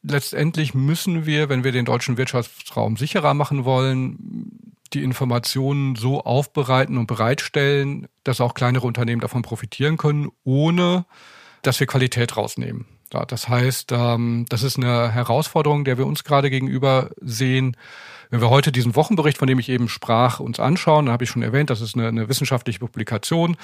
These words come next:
Da sind schnell mal fünfzehn, zwanzig Seiten kommen da zusammen, äh, zu drei, vier Themen mit, äh, zwanzig, dreißig Quellen pro Thema, die wir da eben mit angeben. Äh, das überfordert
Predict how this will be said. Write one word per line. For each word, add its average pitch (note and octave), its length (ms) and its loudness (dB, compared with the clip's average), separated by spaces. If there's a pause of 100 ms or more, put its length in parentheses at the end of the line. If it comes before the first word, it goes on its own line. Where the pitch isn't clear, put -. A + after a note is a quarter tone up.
(440)
Da B2 140 4
sind B2 200 0
schnell C3+ 220 2
mal B2+ 120 4
fünfzehn, C#3 420 0
zwanzig A#2 360 -2
Seiten D#3+ 340 2
kommen D#3 220 2
da C#3 140 4
zusammen, C3+ 680 2
äh, A#2+ 200 2
zu - 180 -4
drei, A#2+ 260 2
vier A2+ 200 -4
Themen E3 520 2 (600)
mit, B2+ 440 0
äh, C3 800 4
zwanzig, C#3+ 400 2
dreißig B2 380 0
Quellen E3 360 2
pro D#3 200 -2
Thema, D3+ 380 2
die C#3 140 -4
wir C#3+ 100 2
da C3 240 4
eben C3 220 -2
mit C3+ 160 0
angeben. C3 640 0 (580)
Äh, A#2+ 260 4
das A#2+ 200 2
überfordert C3+ 720 4